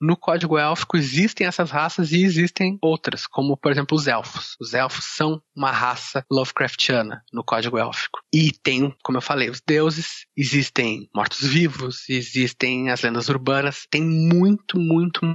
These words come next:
muitos elementos diferentes. Mas, se eu fosse lidar com todos esses elementos diferentes num mundo vasto, na Terra inteira, eu ia me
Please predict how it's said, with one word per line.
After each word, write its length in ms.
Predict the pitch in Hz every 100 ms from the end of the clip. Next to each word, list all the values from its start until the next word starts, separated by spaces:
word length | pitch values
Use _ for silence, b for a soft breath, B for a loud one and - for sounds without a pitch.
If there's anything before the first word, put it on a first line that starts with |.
| -
muitos 400 | 139 151 170 175
elementos 340 | 165 131 127 -
diferentes. 520 | - 117 85 - -
Mas, 600 | 131 131 151 - - - - -
se 220 | - 156
eu 80 | 185
fosse 480 | - 170 190 -
lidar 520 | 156 135 131 127 156 -
com 440 | - - 156 196 175 -
todos 220 | 156 160
esses 200 | 160 -
elementos 320 | 151 143 143
diferentes 520 | - 127 139 135 139 -
num 120 | 147
mundo 300 | 147 151 160
vasto, 680 | 135 120 117 156 - - - 135
na 180 | 120
Terra 340 | - - 131 151
inteira, 640 | 151 - 123 131 170 123 -
eu 160 | 143
ia 100 | 147
me 120 | 170